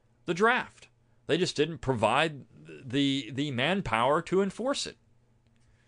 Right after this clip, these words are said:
So when he says they made a hash of states' rights, they didn't. The central authority was trying to fight a war, and as, uh, it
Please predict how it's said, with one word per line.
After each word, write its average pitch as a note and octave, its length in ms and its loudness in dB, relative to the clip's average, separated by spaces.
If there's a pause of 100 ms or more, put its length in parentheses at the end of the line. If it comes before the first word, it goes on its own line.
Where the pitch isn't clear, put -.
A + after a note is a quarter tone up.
(720)
So E3 360 8 (240)
when D#3 140 4
he G#3+ 80 4
says G3+ 260 6
they E3+ 140 4
made D#3 180 4
a A#2 80 8
hash A#2+ 640 0
of A2 180 2
states' - 400 2
rights, A#2 340 2
they - 140 2
didn't. A3+ 360 4 (340)
The C3+ 80 -2
central F3 420 4
authority A#2 380 4
was B2+ 180 -2
trying A#2+ 280 2
to A2+ 60 0
fight G#2 260 4
a G#2+ 60 2
war, F2 280 -2
and A2 120 0
as, C3 280 2 (320)
uh, G#2+ 260 2
it A#2 300 -12